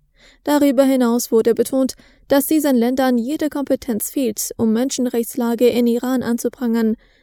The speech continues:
da sie auf einseitige und erzwingende Vorgehensweisen zurückgreifen, die den Rechten der Nationen widersprechen. Nicolas Rocher, Frankreichs Botschafter in Teheran, versprach,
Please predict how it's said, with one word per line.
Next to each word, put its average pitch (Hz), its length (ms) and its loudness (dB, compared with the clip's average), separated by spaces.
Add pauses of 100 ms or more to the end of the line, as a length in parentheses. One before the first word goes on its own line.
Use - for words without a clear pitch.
(140)
da 233 180 0
sie 226 220 -4
auf - 300 -2
einseitige 262 680 0
und 240 140 -2
erzwingende 254 760 -2
Vorgehensweisen 233 1000 -4
zurückgreifen, 240 800 -2 (340)
die 254 80 -2
den 233 180 0
Rechten 262 440 -2
der 247 140 4
Nationen 240 520 -2
widersprechen. 247 680 -4 (340)
Nicolas 240 500 -2
Rocher, 302 320 0 (340)
Frankreichs 294 640 -4
Botschafter 240 520 -2
in 240 120 -4
Teheran, 269 420 0 (320)
versprach, 320 560 -2